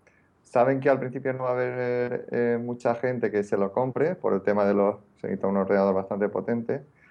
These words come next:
y yo creo que han decidido un poco seguir un poco en la línea que ellos, que ellos creían que iba a arrancar esto, ¿no? O sea,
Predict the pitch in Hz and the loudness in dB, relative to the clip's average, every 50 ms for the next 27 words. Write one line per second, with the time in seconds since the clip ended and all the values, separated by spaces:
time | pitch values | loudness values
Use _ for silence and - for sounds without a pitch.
0 | _ _ _ _ - 95 101 113 117 113 - 120 120 120 120 120 123 117 113 117 | _ _ _ _ -2 2 4 4 4 4 2 2 2 2 2 2 0 0 0 0
1 | 110 107 - 113 - - 117 117 113 113 110 107 104 101 95 95 95 - - - | -2 0 -2 -4 0 2 2 4 4 4 4 4 4 2 2 2 0 -2 -6 -8
2 | - - - - - - _ - - - - 104 95 95 101 107 104 101 107 104 | -10 -12 -12 -14 -18 -20 _ -20 -16 -8 -6 -4 -2 -2 -2 -2 -2 -2 -2 0
3 | 104 101 101 101 101 101 101 110 113 110 110 101 101 101 104 101 - - - _ | 0 2 2 2 2 0 0 0 -2 -2 -2 0 0 0 -2 -2 -6 -18 -20 _
4 | _ _ _ _ _ _ _ - - _ _ - 104 95 98 101 101 101 104 104 | _ _ _ _ _ _ _ -20 -20 _ _ -4 0 2 2 2 0 0 2 2
5 | 101 101 104 107 110 107 107 110 104 101 113 - - _ - _ - - _ _ | 4 4 4 2 0 0 -2 -4 -6 -8 -10 -12 -18 _ -20 _ -20 -20 _ _
6 | _ _ _ _ - - - - - 101 98 101 104 104 104 101 101 95 90 95 | _ _ _ _ -20 -20 -18 -8 0 2 4 4 4 4 2 2 2 2 2 2
7 | 101 98 - - 90 87 - - - - 98 | 0 -2 -4 -6 -6 -6 -6 -6 -4 -4 -4